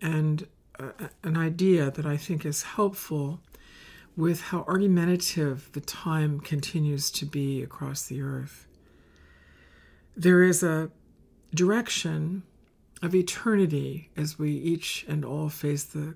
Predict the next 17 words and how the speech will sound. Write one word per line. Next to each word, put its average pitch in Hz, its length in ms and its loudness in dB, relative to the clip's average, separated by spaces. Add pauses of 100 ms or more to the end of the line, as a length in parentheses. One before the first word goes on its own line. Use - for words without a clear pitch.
current 156 420 -6 (580)
world 165 280 2
situation. 156 1040 -4 (840)
Who 262 240 0
are 202 240 2
we? 147 420 -2 (1080)
Who 269 120 -2
is 190 360 -2
one? 127 400 -10 (2500)
What 220 260 0
can 175 300 0
one 185 240 2
being 170 400 0
do, 135 540 -4 (1500)
representing 156 680 0
all 151 180 -2
beings? 139 800 -8